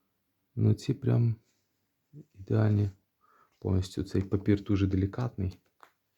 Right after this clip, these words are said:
І важко їх знайти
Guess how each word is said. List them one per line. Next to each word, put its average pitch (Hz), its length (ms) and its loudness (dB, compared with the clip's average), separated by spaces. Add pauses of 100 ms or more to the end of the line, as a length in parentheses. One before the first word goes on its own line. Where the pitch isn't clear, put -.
(1300)
І 101 340 0 (3000)
важко 98 460 4
їх 95 140 6
знайти 95 480 0